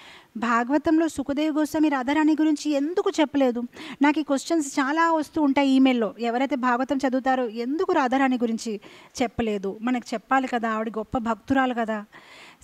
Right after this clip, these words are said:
See, దీనిలో అర్థం చేసే విషయం ఏంటంటే ఎవరైతే మాట్లాడుతున్నారు and ఎవరైతే వింటున్నారు, మాట్లాడేది, వినేది,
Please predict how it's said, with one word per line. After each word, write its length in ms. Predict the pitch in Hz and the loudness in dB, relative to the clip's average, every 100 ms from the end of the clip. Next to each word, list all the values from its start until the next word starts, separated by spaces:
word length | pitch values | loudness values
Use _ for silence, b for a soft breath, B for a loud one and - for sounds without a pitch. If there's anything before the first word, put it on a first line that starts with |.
| - | -2
See, 320 | 320 302 302 - - _ - _ _ _ _ - B B - | 0 0 -2 -6 -14 _ -20 _ _ _ _ -20 B B -4
దీనిలో 260 | 262 277 254 | 0 4 4
అర్థం 300 | 220 226 311 | 2 2 4
చేసే 280 | 330 302 285 | 2 2 2
విషయం 380 | 269 302 285 | 2 2 4
ఏంటంటే 560 | 269 269 262 262 269 247 262 - b b b _ 254 | 4 2 2 2 0 -2 -6 -12 b b b _ -2
ఎవరైతే 680 | 262 226 277 311 320 - 339 | -2 0 0 0 -2 -2 2
మాట్లాడుతున్నారు 1400 | 269 220 220 240 - 302 302 294 247 226 202 190 196 247 _ _ 269 | 2 2 0 -2 0 0 2 2 0 2 0 -2 -6 -12 _ _ 0
and 140 | 294 240 | 2 2
ఎవరైతే 640 | 214 262 277 277 - 294 | 0 0 0 0 2 0
వింటున్నారు, 840 | 202 226 247 277 247 214 190 196 226 B B B B - | 0 2 4 4 4 2 -2 -6 -10 B B B B -4
మాట్లాడేది, 1160 | 214 208 214 226 262 254 254 247 240 202 254 247 | -2 0 -2 -4 -2 0 0 0 -2 0 0 0
వినేది, 880 | 196 226 240 254 247 240 247 254 | -2 0 2 4 2 0 0 -2